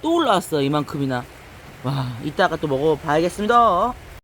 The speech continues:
금아기도 많이 올라왔네요. 귀염둥이 금아기들이 많이 올라왔어요. 금아규, 금아규 새싹은 이렇습니다. 금아규 깍지를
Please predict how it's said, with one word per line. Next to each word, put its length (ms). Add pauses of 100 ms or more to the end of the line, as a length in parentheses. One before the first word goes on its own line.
(200)
금아기도 880
많이 240
올라왔네요. 1120
귀염둥이 540
금아기들이 600
많이 240
올라왔어요. 1200 (500)
금아규, 1000 (1160)
금아규 560
새싹은 600
이렇습니다. 960
금아규 1160 (360)
깍지를 760